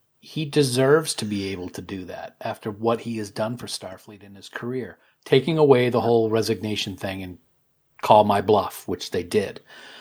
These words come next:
I gotta say, Clancy, at first, I, you know me, you, you and I,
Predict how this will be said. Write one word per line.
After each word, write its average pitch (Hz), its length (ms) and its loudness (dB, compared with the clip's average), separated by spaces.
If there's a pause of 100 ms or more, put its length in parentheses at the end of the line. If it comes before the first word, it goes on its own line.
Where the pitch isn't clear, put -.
(880)
I 147 120 4
gotta 180 280 6
say, 175 320 -2
Clancy, 147 580 0
at 143 120 2
first, 127 560 -2 (1040)
I, 170 140 6 (340)
you 160 160 4
know 170 160 8
me, 131 440 2
you, 127 180 -4
you 147 220 0
and 139 100 4
I, 131 280 2